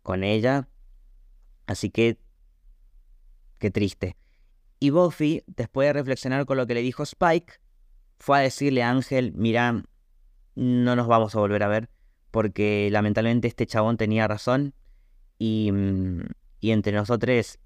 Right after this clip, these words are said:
pasaron muchas cosas y yo no puedo estar con vos. Esto no, nunca va a poder pasar". Y le dijo, "No, bueno, pero sí podemos estar juntos, o sea, podemos volver a vernos". Y dice, "No,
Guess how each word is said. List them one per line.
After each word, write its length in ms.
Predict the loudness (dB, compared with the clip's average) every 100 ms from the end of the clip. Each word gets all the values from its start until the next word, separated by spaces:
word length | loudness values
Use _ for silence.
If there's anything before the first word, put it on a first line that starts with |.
| -12
pasaron 320 | -4 0 0
muchas 280 | 0 -2 -2
cosas 480 | 0 0 0 -2 -2
y 120 | -2
yo 140 | 0
no 120 | -2
puedo 180 | -2 -2
estar 200 | -4 -4
con 140 | -4 -4
vos. 260 | -6 -16 -20 -20 -20 -20 -10
Esto 280 | -8 0 2
no, 200 | 2 2
nunca 300 | 0 0 -2
va 100 | -2
a 40 |
poder 280 | -2 -4 -4
pasar". 380 | -6 -8 -8 -10 -20 -20 -20 -20 _ _ -20 -8
Y 600 | -2 0 2 2 0 0
le 80 | -2
dijo, 180 | -4 -2
"No, 120 | 0
bueno, 260 | 2 2 0
pero 180 | -4 -4
sí 200 | -2 0
podemos 580 | 0 0 0 -2 -6 -12
estar 300 | -8 -6 -4
juntos, 560 | -2 -2 -2 -6 -10 -8
o 40 |
sea, 160 | -6 -2
podemos 340 | 0 2 2
volver 280 | 0 0 2
a 60 |
vernos". 280 | 2 0 -2
Y 40 | -6
dice, 160 | -2
"No, 200 | -2 -2